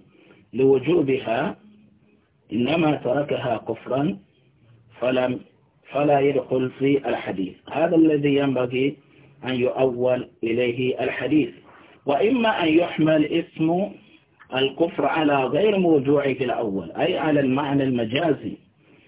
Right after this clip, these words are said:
وذلك على أحد معنيين. إذا أردنا أن نخرجه من الكفر الحقيقي، وقد سبق أن قلنا بأننا إذا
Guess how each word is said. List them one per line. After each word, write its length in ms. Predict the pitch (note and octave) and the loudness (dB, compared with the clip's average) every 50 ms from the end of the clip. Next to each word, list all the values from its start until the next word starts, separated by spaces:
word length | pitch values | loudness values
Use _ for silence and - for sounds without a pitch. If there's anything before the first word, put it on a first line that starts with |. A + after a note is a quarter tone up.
| _ _ _ _ _ - | _ _ _ _ _ -6
وذلك 600 | A2 B2+ B2 B2 D3 F3 G3 F#3+ F#3+ F3 - - | -4 -4 -2 0 0 0 0 0 0 -2 -2 0
على 360 | E3 E3 D#3+ - D#3 D3 C#3+ C#3 | 0 0 0 0 0 0 0 0
أحد 600 | C3+ - E3 D#3 - C#3+ C3+ D3 D3+ D#3 D#3 - B2 | 0 -2 -4 -4 -4 -6 -2 0 2 2 2 2 0
معنيين. 720 | B2+ C3+ C3 - B2+ B2 A#2+ A#2+ B2+ C3 A#2+ G2 F#2 - - _ _ _ _ _ _ _ _ _ - B2 | -2 -2 -2 -2 -2 -2 0 0 0 0 0 -2 -6 -8 -12 _ _ _ _ _ _ _ _ _ -2 0
إذا 200 | C3+ C3+ C#3+ - C#3 | 2 2 2 2 0
أردنا 440 | D3+ F3 G#3+ A#3+ G#3 G3+ G3 - | 0 2 2 2 2 0 0 2
أن 80 | - D#3 | 2 4
نخرجه 760 | D3+ D3 - - D#3+ D#3+ D3 C#3+ C3 C3 A#2 A#2+ A#2 B2+ D3 - - _ _ _ _ - | 4 2 2 0 0 0 0 0 0 -2 0 0 0 0 -2 -4 -6 _ _ _ _ -8
من 200 | G#2+ B2+ C#3+ C#3 | -6 -4 -2 0
الكفر 480 | C3+ C3+ C3+ - - D#3+ - C#3+ B2+ A#2 | -2 -2 -4 -4 -6 -6 -4 -4 -4 -4
الحقيقي، 720 | A2+ - G#2+ G#2 - C3 B2+ A#2 - - G#2+ A2+ C#3+ E3 - - - _ - - - - - - - - - _ _ _ _ _ - - | -4 -6 -8 -10 -6 -6 -6 -6 -6 -4 -4 -4 -4 -6 -8 -16 -20 _ -20 -20 -20 -20 -20 -20 -20 -20 -20 _ _ _ _ _ -10 -6
وقد 380 | G2 A2 - - A2 A2 G#2 - | -4 -4 -4 -4 -4 -6 -6 -4
سبق 300 | - D#3 D#3+ D#3 D3 - | -2 -2 0 0 -2 -2
أن 140 | - - B2 | -4 -6 -4
قلنا 300 | - - D3+ D#3+ D3+ C#3 | -2 0 0 0 0 0
بأننا 800 | C3+ C3+ B2+ - D3+ D#3+ D3+ C#3+ C#3 B2+ B2+ B2+ B2 B2 B2 A#2+ - | 0 -2 -2 0 0 0 0 0 0 0 -2 -2 -2 -2 -4 -6 -6
إذا 340 | A#2 B2 A#2+ B2+ B2 A2+ | -6 -4 -2 -2 -2 -2